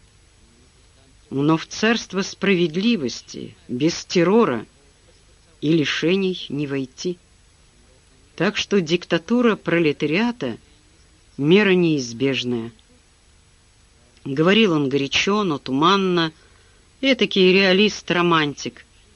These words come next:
Закончил внезапно и резко. «Придёшь послезавтра в пять утра. Сходим вместе к твоему писаке.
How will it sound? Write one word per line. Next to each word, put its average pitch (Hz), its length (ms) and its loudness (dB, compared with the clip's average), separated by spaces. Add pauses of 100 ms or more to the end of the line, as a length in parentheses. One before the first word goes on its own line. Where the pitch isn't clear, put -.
(800)
Закончил 170 960 0
внезапно 147 800 0
и 170 260 -4
резко. 120 500 -6 (1600)
«Придёшь 190 480 2
послезавтра 196 800 -2
в - 100 -10
пять 196 300 -2
утра. 147 280 -4 (1400)
Сходим 196 560 2
вместе 170 540 2
к - 80 -18
твоему 139 360 0
писаке. 127 600 -8